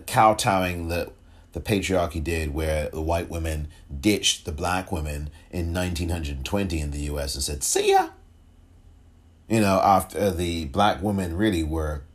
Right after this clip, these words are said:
at the heart of that suffrage movement,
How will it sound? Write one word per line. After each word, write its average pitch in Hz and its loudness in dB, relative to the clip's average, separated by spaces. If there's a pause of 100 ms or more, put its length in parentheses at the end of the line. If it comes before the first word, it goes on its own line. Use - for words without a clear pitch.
(640)
at - -6
the - -4
heart 101 6
of 76 -6
that 76 -2
suffrage 76 -2
movement, 87 0